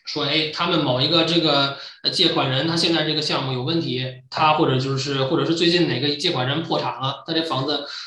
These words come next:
要拍卖，在银行手里边的话，他会给我打电话。比如说我的律师会跟我说，哎，他的哪个客户有第一批想卖很便宜，现金交易你可不可以买？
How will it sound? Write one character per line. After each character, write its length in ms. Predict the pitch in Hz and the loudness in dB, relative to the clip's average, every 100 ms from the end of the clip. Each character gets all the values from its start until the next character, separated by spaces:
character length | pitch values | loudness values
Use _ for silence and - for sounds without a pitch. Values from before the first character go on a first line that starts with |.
| - | -6
要 80 | 131 | -4
拍 160 | 147 | 0
卖， 260 | 175 160 127 | 2 2 0
在 140 | 147 | 2
银 120 | 139 135 | 2 4
行 140 | 139 | 2
手 160 | 131 131 | 2 2
里 80 | |
边 160 | 120 117 | 0 -2
的 100 | 117 | -4
话， 200 | 147 - - - - | -4 -6 -10 -20 -6
他 120 | 147 | 0
会 100 | 139 | 2
给 80 | 123 | 2
我 80 | 127 | 2
打 140 | 123 | 2
电 100 | 120 | 0
话。 220 | 135 117 - - | 0 -2 -4 -6
比 60 | 127 | -2
如 80 | |
说 120 | 127 135 | 2 2
我 80 | |
的 60 | 127 | 4
律 140 | 151 | 4
师 160 | 143 185 | 4 4
会 120 | 180 | 4
跟 80 | 156 | 4
我 140 | 147 | 4
说， 200 | 127 143 | 2 2
哎， 240 | 139 151 151 - - | 2 2 0 -6 -12
他 100 | - | -2
的 100 | 151 | 0
哪 140 | 139 131 | 2 0
个 80 | 143 | 0
客 160 | 151 | 0
户 140 | 143 131 | 0 0
有 100 | 120 | 0
第 160 | 190 | 0
一 60 | - | 0
批 160 | 170 | 0
想 200 | 170 151 | 0 0
卖 180 | 151 139 | 0 -2
很 120 | 127 | -4
便 240 | 127 123 135 | -6 -4 -2
宜， 220 | 127 - | -4 -8
现 220 | - 151 139 | -4 -2 -2
金 140 | 147 | -2
交 180 | 143 143 | 0 2
易 140 | 131 | 2
你 100 | 120 | -2
可 100 | 127 | -4
不 80 | 131 | -2
可 80 | 127 | 0
以 60 | |
买？ 320 | 127 123 123 | 0 -2 -6